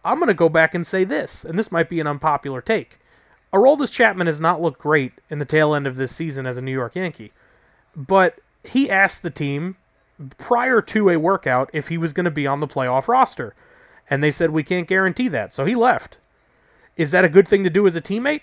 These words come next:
No, it's a bad look. Of course it's a bad look. Is he gonna be out of the league next year? Of course not. He's Aroldis Chapman.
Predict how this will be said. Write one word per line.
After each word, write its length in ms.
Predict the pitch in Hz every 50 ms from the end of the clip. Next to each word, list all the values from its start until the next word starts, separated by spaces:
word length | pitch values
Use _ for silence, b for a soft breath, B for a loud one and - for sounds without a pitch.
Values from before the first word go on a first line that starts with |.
| _ -
No, 200 | 277 220 131 110
it's 120 | - -
a 40 | 185
bad 300 | 139 131 123 117 110 -
look. 200 | 113 123 143 -
Of 100 | 202 -
course 220 | - 311 240 -
it's 120 | 190 147 -
a 60 | 143
bad 260 | 131 131 123 113 117
look. 180 | 117 107 - _ -
Is 140 | 175 156 -
he 80 | 196
gonna 140 | 170 175 165
be 140 | 160 170 156
out 140 | 160 165 170
of 60 | 156
the 60 | 156
league 220 | 143 151 170 170
next 260 | 180 185 190 - - -
year? 140 | 247 262 -
Of 120 | - 214 -
course 320 | - 330 320 285 - -
not. 260 | 160 123 107 - -
He's 180 | - 165 170 196
Aroldis 420 | 185 165 165 151 147 147 127 -
Chapman. 420 | - - 160 185 170 123 123 104